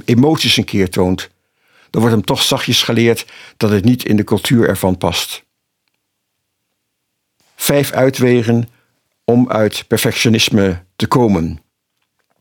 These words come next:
De eerste, maar niet de gemakkelijkste weg, is de verandering van je denken. Durf je opvattingen in vraag te stellen. Kijk naar de redenen waarom je iets doet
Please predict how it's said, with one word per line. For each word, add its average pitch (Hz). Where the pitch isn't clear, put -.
De 117
eerste, 160
maar 107
niet 123
de -
gemakkelijkste 113
weg, 117
is 117
de 110
verandering 104
van 98
je 92
denken. 82
Durf 151
je -
opvattingen 113
in 101
vraag 101
te -
stellen. 90
Kijk 156
naar 117
de 98
redenen 131
waarom 107
je 95
iets -
doet -